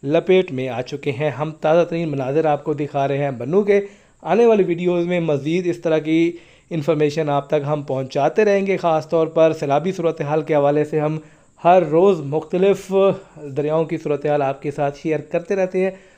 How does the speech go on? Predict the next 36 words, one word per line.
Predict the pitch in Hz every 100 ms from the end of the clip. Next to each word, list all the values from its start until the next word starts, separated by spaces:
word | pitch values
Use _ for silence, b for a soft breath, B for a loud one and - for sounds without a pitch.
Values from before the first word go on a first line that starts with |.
| B -
ताकि | 185 185 202
ताज़ा | 196 - - 143 160
तरीन | 156 156 156
मालूमात | 131 131 131 139 143 147 B B -
आप | 131 127 -
तक | 139 123
बर | 120 127
वक्त | 127 139 - b b b _
पहुँचती | 160 151 151 - 170
रहें। | 165 156 175 180 143
आज | 147 175 190
की | 190 175
वीडियो | 147 143 156 156
ख़ास | 151 139 139
तौर | 147 147
पर | 151 135
बन्नू | 120 131 165
के | 180 175
हवाले | 160 165 175
से | 180
थी, | 175 180 180 B B B 139
जहाँ | 127 139 151 165
पर | 151 147 151 156 160 160 b b b b _
असर | 180 208 240
के | 233 190
बाद | 147 151 151 143
बारिश | 127 123 143 151
का | -
सिलसिला | 143 143 135 147 139
शुरू | - 170 185
हुआ | 165 160
और | 160 151 143
चंद | - 185 185
ही | 185
घंटों | 147 143 139 143
में | 135 143